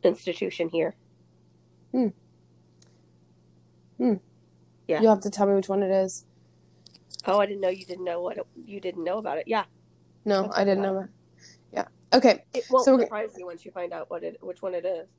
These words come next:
Speaker 2: It won't surprise me?
Speaker 1: No.
Speaker 2: Okay. Um, okay, so we're gonna move on to energy and environmental issues.
Speaker 1: Oh, yeah, yeah, yeah.
Speaker 2: So
Speaker 1: I was bored by that issue, so I didn't, um,
Speaker 2: <laughs>
Speaker 1: I
Speaker 2: Okay.
Speaker 1: mean,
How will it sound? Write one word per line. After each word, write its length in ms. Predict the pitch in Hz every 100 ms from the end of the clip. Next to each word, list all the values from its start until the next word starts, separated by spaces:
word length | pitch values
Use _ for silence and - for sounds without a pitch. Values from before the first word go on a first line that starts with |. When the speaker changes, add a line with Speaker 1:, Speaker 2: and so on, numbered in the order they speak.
| _
Speaker 2:
It 140 | 226
won't 280 | 196 202 156
surprise 380 | - 202 202 208
me? 200 | 220 226 _ _ -
Speaker 1:
No. 300 | 165 156 - _ -
Speaker 2:
Okay. 240 | 190 185 - _ - - - - -
Um, 600 | 202 202 196 196 196 -
okay, 180 | 196 220
so 120 | 214
we're 60 | 208
gonna 120 | 208
move 180 | 208 208
on 220 | 202 202 196
to 140 | 208 196
energy 320 | 190 190 214
and 100 | 226
environmental 580 | 247 226 226 277 220 185 -
issues. 640 | 185 - 180 220 262 - - - - - -
Speaker 1:
Oh, 220 | 214 220
yeah, 200 | 240 - - -
yeah, 120 | 202
yeah. 100 | - - _ _ _ _ _ _ _ _ -
Speaker 2:
So 260 | - 233 226
Speaker 1:
I 80 | 214
was 140 | 196
bored 320 | 185 190 180
by 140 | 180 170
that 160 | 160
issue, 320 | 160 - 160 160
so 160 | 160
I 60 | 160
didn't, 340 | 156 - 160 -
um, 120 | -
Speaker 2:
<laughs> 1300 | 339 403 440 427 - 285 - - _ 605 - - - _ _ _ - _ - 381 -
Speaker 1:
I 80 | 247
Speaker 2:
Okay. 120 | 262
Speaker 1:
mean, 120 | 220